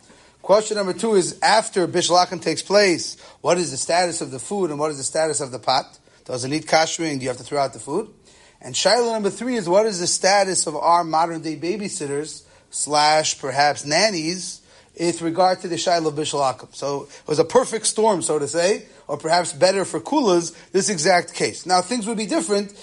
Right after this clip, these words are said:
if she would have cooked other things, but the case, punta, happened to be, she cooked a scrambled egg. So let's go back to the beginning. We know there's an Issa D'Rabbanan to eat food that was cooked by a non-Jew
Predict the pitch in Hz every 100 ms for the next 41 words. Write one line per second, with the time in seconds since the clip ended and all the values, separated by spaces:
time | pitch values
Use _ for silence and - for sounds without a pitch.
0 | - 170 160 208 196 - 214 269 233 185
1 | 139 131 156 156 254 262 - - 285 214
2 | 226 233 220 190 202 285 220 202 - -
3 | - 160 220 208 196 - 190 175 156 123
4 | - 233 247 254 226 220 220 170 160 160
5 | 170 - - - - 196 220 226 190 160
6 | 196 190 170 165 156 240 254 233 - _
7 | - - 202 190 - - 226 202 156 -
8 | _ - 147 143 214 190 - 151 139 139
9 | 160 294 269